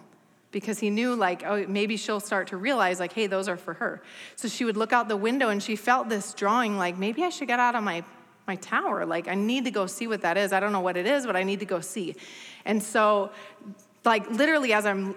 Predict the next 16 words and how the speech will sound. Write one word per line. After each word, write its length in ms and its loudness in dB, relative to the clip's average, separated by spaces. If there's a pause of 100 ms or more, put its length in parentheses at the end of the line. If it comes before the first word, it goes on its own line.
I'm 200 4
not 220 4
watching. 500 2 (120)
Remember, 340 2
I'm 380 2 (340)
folding 380 0
laundry 520 -4
and 160 -6
cooking 400 -10
and 100 -6
whatever, 420 4
but 120 4
I 140 6
can 180 -4
hear 240 2
it. 140 -2